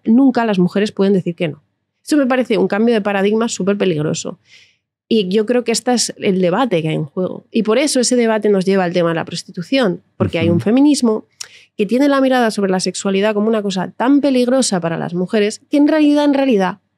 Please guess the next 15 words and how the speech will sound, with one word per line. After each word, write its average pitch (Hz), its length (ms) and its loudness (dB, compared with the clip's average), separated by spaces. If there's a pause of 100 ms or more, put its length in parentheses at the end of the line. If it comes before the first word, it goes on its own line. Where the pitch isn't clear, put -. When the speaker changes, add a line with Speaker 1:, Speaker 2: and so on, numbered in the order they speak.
(100)
Speaker 1:
nunca 247 300 2
consienten. 147 580 -4 (640)
Nunca 254 240 2
es 247 80 0
nunca. 214 400 0 (1300)
Y 214 120 0
a 170 80 0
mí 254 160 4
llegar 190 260 2
a 269 80 2
ese 262 180 0
lugar 220 460 0 (220)
me 202 160 2
parece 180 440 -2
terrible. 170 600 -2